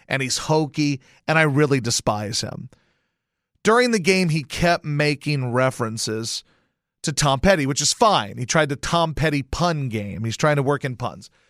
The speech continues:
The problem is he only did one pun,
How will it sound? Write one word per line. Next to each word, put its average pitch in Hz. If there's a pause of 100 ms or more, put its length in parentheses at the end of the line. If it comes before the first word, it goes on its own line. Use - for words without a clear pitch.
(460)
The 180
problem 240
is 233
he 220 (120)
only 214
did 180
one 156
pun, 135